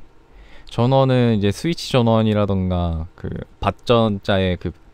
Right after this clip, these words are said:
전원 일기의 그 전원을 뜻하는 걸 수도 있고, 그리고 모두를 뜻하는 걸 수도 있고, 그러니까 동음의 이어가 상당히 많기 때문에 웬만하면 이거는 그냥, 어, 모두가라던가 그냥 모든 플레이어가,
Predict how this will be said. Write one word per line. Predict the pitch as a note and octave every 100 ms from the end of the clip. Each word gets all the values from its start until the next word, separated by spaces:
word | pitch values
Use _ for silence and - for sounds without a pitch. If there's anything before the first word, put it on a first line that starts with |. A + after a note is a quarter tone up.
| - - - -
전원 | G#2+ A#2+ A#2+
일기의 | A2+ G#2 G#2+ G2
그 | - F2 F2+ E2
전원을 | - G2 G#2+ G#2 F#2+
뜻하는 | - - B2 A2
걸 |
수도 | - -
있고, | F2+ - G2
그리고 | G2 E2+
모두를 | G2 A2+ G#2
뜻하는 | A2 B2+ A2+ G#2+ -
걸 | G2
수도 | F#2+ F#2 F2+
있고, | - - A#2+ B2 - - - - - -
그러니까 | - A#2+
동음의 | C3+ D#3 F#3+ F#3 F3 E3 D#3 - - -
이어가 | B2 C#3+ D3 C3 - - - A#2 A#2 B2 A#2+ -
상당히 | - F3 G3 F#3 D#3+ A2
많기 | F#2 G2 -
때문에 | - B2+ A#2+ B2 C3 G#2+ F#2 F2 - - _ _ - - - -
웬만하면 | G2 C#3 G3+ G3 F3+ D#3+ A#2+
이거는 | A2+ B2 A#2+ A2+
그냥, | G#2+ G2 F#2+ F2+ E2+ - - - - - - - -
어, | F2+
모두가라던가 | A#2 D#3 F3+ E3+ D#3 C3+ A2+ G#2+ F#2 G2+ F#2+
그냥 | G2+ F#2
모든 | G#2+ B2+
플레이어가, | - D#3+ F3 F3 D3+ A2 F#2 F#2 F2+